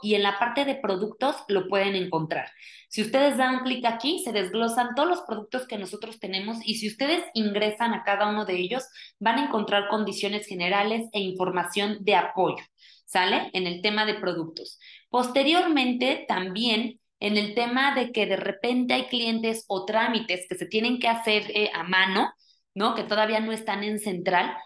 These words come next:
El catálogo de formatos lo encuentran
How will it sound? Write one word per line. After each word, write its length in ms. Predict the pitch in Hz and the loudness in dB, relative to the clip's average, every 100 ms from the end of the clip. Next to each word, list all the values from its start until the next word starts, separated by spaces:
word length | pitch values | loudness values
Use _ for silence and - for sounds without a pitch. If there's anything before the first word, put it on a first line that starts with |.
| _ _ | _ _
El 160 | 220 220 | -4 -2
catálogo 480 | 233 254 285 302 302 | 0 0 0 0 0
de 100 | 269 | -2
formatos 640 | 214 202 208 208 240 220 | -4 -2 -4 -4 -6 -2
lo 100 | 196 | -2
encuentran 720 | 185 180 185 185 190 196 | -2 -2 0 0 0 0